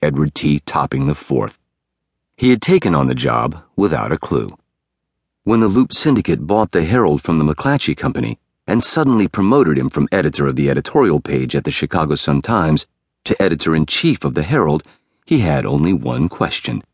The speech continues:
How big a splash would this make in the Yale Alumni Magazine? That was the only thing that took hold in the left hemisphere of his brain. Oh, they, the Loop Syndicate Corporate Research Department,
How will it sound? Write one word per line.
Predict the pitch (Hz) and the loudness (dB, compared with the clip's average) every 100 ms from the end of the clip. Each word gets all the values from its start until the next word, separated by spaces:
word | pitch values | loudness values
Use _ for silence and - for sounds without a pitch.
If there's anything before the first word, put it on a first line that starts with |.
| _ _ _ - | _ _ _ -10
How | - 92 123 | -2 0 0
big | 104 107 | 0 0
a | 123 | 0
splash | - - 76 62 - | -2 0 0 -2 -4
would | - 64 | -4 -2
this | 82 - | -2 0
make | 71 - | 0 0
in | - | 0
the | 69 | 0
Yale | 62 58 58 64 | 0 -2 -4 -2
Alumni | 80 65 62 62 71 | 0 0 -2 -2 0
Magazine? | 76 67 - - 58 - _ _ _ _ _ _ _ - | 0 -2 -6 -8 -8 -12 _ _ _ _ _ _ _ -6
That | 90 85 | -2 0
was | 85 - | 0 0
the | - | 0
only | 98 107 131 | 2 4 2
thing | 101 82 | 2 2
that | 78 - | 2 0
took | 110 - | -4 0
hold | 117 76 73 | 2 2 2
in | 69 | 0
the | |
left | 69 82 - | 0 0 -2
hemisphere | - 120 71 - 57 58 | 0 0 0 -4 -6 -4
of | |
his | 78 95 | -4 -2
brain. | 76 69 57 - _ _ _ _ _ _ _ - | -2 -4 -6 -12 _ _ _ _ _ _ _ -4
Oh, | 90 76 60 - | 0 0 -2 -4
they, | - 117 131 113 - - | 0 0 0 -6 -16 -10
the | - | -2
Loop | 92 101 | 0 0
Syndicate | - - 127 110 - | 0 2 2 2 -2
Corporate | - 107 87 80 | -2 -2 0 0
Research | 117 170 80 - | 2 2 0 -4
Department, | - - 73 - 87 | -6 -4 -4 -2 -4